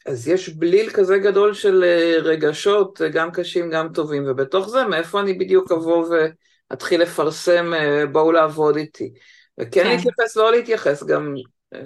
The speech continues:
Speaker 1: דיברתי השבוע עם אח שלי על זה שבהתחלה לכתוב "שתיים, שלוש, שגר" היה נורא מצחיק, או, או real time, אה, marketing כזה של להשתמש בביטויים מבחוץ לעולם הגיוס, ופתאום עכשיו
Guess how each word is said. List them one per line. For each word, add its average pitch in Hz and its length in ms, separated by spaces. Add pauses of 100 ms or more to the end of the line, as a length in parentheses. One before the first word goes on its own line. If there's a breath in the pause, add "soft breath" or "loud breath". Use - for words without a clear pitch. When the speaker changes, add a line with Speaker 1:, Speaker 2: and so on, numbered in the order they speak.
(960)
Speaker 1:
דיברתי 175 360
השבוע 175 400
עם 175 120
אח 185 120
שלי 180 280
על 165 120
זה 165 160
שבהתחלה 165 1200
לכתוב 185 380
"שתיים, 175 260
שלוש, 170 320
שגר" 160 340
היה 156 160
נורא 156 240
מצחיק, 151 880
או, - 60
או 85 1000 (180)
real 156 240
time, 151 320
אה, 139 100 (160)
marketing 143 480
כזה 135 260
של 131 280 (380 soft breath)
להשתמש 147 540
בביטויים 151 560
מבחוץ 156 580
לעולם 151 480
הגיוס, 143 380
ופתאום 226 360
עכשיו 254 340